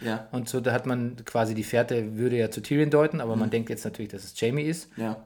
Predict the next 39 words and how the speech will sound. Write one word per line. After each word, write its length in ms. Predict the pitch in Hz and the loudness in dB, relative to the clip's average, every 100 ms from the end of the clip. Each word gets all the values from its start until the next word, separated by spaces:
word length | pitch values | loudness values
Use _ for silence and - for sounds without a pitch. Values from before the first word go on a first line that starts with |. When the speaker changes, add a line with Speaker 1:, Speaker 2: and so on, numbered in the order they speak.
| - | -6
Speaker 2:
Gerade 180 | 107 120 | 0 0
nachdem 260 | 117 120 117 | 0 0 -2
der 80 | 104 | 0
verabschiedet 500 | 107 107 - 131 127 | -4 -4 -6 -4 2
wurde, 180 | 139 | 2
so 140 | 127 135 | 2 -2
un-, 100 | 135 | -2
Speaker 1:
Ja. 120 | 117 - 147 143 - - - | -2 -2 -4 -4 -8 -10 -10
Speaker 2:
unzeremoniell 800 | - 127 123 123 123 123 135 143 131 | -4 -2 -2 -2 -2 -2 -2 -2 -4
Speaker 1:
Ja, 120 | 120 | -2
Speaker 2:
und 80 | 123 | -2
Speaker 1:
Wahnsinn. 360 | 139 127 113 - | -2 -2 -4 -8
Speaker 2:
un-, 240 | 131 131 - - - - | -10 -12 -14 -20 -20 -10
unsanktiös. 520 | - 127 - 139 143 - - - - - | -4 -4 4 4 4 -2 -16 -16 -14 4
Ähm, 500 | 143 143 147 147 160 - _ - - - | 6 8 6 2 0 -8 _ -14 -14 0
und 260 | 147 143 156 | 0 2 0
jetzt 180 | 147 | 0
ist, 100 | 160 175 165 | 2 2 2
wurde 220 | 151 165 170 | 4 6 8
mir 140 | 151 | 6
ges-, 160 | 135 139 | 4 0
hab 100 | 143 | 0
ich 80 | 143 | 2
mir 80 | |
sagen 220 | 127 139 160 | 6 6 6
lassen, 200 | 143 143 | 2 0
dass 160 | 123 | -2
man 140 | 131 127 | -2 -2
jetzt 180 | 135 | -2
in 100 | 135 | -2
letzter 240 | 123 139 160 | 0 0 0
Zeit 200 | 127 123 | -2 -2
immer, 340 | 156 151 147 - 123 | 2 2 0 -8 -6
ähm, 320 | 120 127 - - - - | -6 -6 -12 -18 -20 -6
viel 280 | - 170 | 0 0
auf 160 | 127 - | 0 0
Cerseis 520 | 143 156 156 127 - | 2 2 2 -4 0
Hals 320 | 131 170 - | 4 4 2
guckt, 380 | - 160 165 - | -2 -2 -2 -12